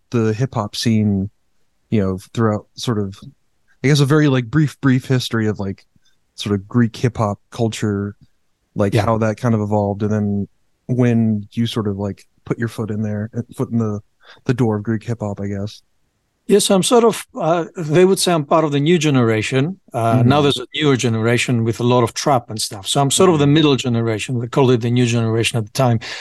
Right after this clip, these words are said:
Speaker 2: Um, there was a massive, massively important Public Enemy concert that took place in Athens,
Speaker 1: Mm-hmm.
Speaker 2: uh, in, in the nineties.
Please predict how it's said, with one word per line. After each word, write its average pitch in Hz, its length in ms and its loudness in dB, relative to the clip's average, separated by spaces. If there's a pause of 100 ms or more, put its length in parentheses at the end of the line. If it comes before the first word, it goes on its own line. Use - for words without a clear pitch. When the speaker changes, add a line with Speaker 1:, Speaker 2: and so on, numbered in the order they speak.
(340)
Speaker 2:
Um, 131 320 2
there 165 240 2
was 160 240 2
a 156 60 2
massive, 160 840 0 (220)
massively 175 540 2
important 147 520 2
Public 139 340 2
Enemy 131 300 0
concert 120 400 0
that 113 140 -2
took 131 200 0
place 135 260 2
in 135 80 2
Athens, 123 480 -4
Speaker 1:
Mm-hmm. 107 440 -10 (1040)
Speaker 2:
uh, 120 420 4
in, 135 400 6
in 139 180 4
the 127 80 4
nineties. 123 600 0